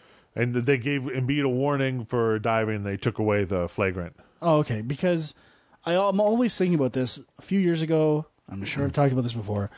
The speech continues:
Speaker 2: they had, they were gonna start doing fines for flopping.
Speaker 1: Right.
Speaker 2: And I have never heard once of a fine being issued for flopping.
Speaker 1: They give warnings, though. <laughs>
Speaker 2: Anywho.
Speaker 1: Uh, what are we on? Number six?
Speaker 2: Five.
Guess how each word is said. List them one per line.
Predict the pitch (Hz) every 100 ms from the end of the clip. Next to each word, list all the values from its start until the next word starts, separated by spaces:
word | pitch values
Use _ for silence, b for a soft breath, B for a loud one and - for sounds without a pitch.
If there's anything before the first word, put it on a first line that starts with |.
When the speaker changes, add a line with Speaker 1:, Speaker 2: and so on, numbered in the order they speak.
| B B B B -
Speaker 2:
they | 127
had, | 160 156 143
they | 139
were | 135
gonna | 156 156
start | 156 139
doing | 151 139
fines | - 160 170 165
for | - 143
flopping. | 147 120 113 85 82
Speaker 1:
Right. | 110 127 98 - -
Speaker 2:
And | 143
I |
have | 143 127
never | 147 196 208 185
heard | 190 190
once | 147 170 143 - - - _ _ _ _ _ _ _
of | 131
a | 139
fine | - 151 156
being | 156 147
issued | 147 135 127
for | 123
flopping. | 117 123 123 101 92 -
Speaker 1:
They | 117 113
give | 131 127
warnings, | 131 165 170 120 101
though. | 107 117 -
<laughs> | 165 - - _ _ _ _ _ _ _ _ _ _ -
Speaker 2:
Anywho. | 98 92 98 92 - b b b b b b b b b -
Speaker 1:
Uh, | 127 135 139 139 139 139 131
what | 139
are | 117
we |
on? | 98
Number | 98 101
six? | - 220 - - _ _ -
Speaker 2:
Five. | 104 92